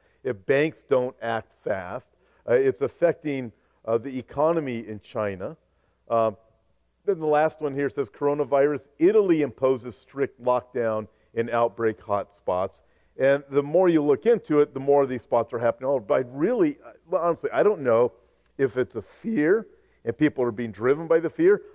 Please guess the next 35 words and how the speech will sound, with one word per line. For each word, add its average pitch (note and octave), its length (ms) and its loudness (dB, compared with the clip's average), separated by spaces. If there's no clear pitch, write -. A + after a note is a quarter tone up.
I B2+ 100 2
know C#3+ 300 2
that C#3+ 120 2
in C3 80 0
Luke C#3 240 -4
chapter C3+ 320 0
twenty-one, C3 680 -2
Jesus A#2 400 -6
says, D3 480 0
"From C3 140 -2
the C#3+ 120 -6
fear A3 300 2
and D3 100 0
expectation C#3 720 -2
of A#2 80 -6
things B2 240 -4
coming A#2+ 300 -4
upon G#2+ 260 -2
the G2+ 60 -12
planet, G#2+ 500 -2
uh, A2 160 0
people C#3+ 500 0
will B2 100 4
have D3 120 4
heart E3+ 240 2
attacks. F2 360 -4
Their C3 100 0
hearts D#3 240 0
will D3+ 100 0
fail C4 380 0
them A2+ 180 -4
from A2+ 200 -6
the A2 100 -4
fear." A2 320 -6
So F3+ 380 4